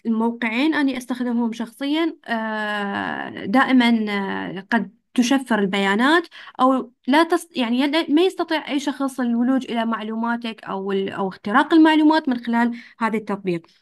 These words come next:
وقد تتوفر عندنا أيضًا أداة، آه، تسمى Deceit Me. هاي الأداة، آه، هي أداة حذف التواجد على الإنترنت.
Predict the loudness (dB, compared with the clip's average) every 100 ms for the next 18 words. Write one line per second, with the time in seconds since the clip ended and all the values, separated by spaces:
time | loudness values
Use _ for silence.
0 | _ 0 2 0 2 4 4 4 2 4
1 | 4 2 2 0 0 -2 0 2 4 2
2 | 0 -12 -14 -6 -6 -4 -2 0 0 -2
3 | -4 -4 -4 -4 -4 -6 -6 -10 _ _
4 | _ _ 0 0 0 0 2 2 2 -4
5 | -18 -20 -4 -2 0 -2 2 2 2 2
6 | 2 0 -4 -4 -2 -2 -4 -4 -2 0
7 | 2 0 -2 -4 -6 -8 -8 -8 -8